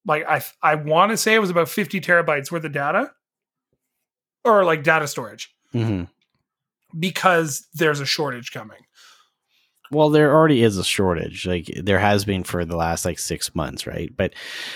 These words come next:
Speaker 2: that, this is all also, like, due to manufacturing issues, right? Due to, um,
Speaker 1: A boat getting stuck in the canal, you know.
Speaker 2: boat getting stuck in canal, you know,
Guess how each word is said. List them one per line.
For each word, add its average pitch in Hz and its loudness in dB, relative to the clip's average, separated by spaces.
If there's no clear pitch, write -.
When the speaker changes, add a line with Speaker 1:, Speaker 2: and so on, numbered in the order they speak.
Speaker 2:
that, 123 4
this 123 4
is 117 2
all 104 2
also, 101 0
like, 92 -4
due 95 4
to 90 2
manufacturing 92 2
issues, 87 -2
right? 90 0
Due 95 -6
to, 90 -4
um, 90 -4
Speaker 1:
A 139 -6
boat 151 -4
getting 147 -8
stuck 143 -4
in 156 -6
the 143 -6
canal, 135 -6
you 131 -8
know. 117 -8
Speaker 2:
boat 113 2
getting 107 2
stuck 104 0
in 101 -2
canal, 92 2
you 90 0
know, 82 -2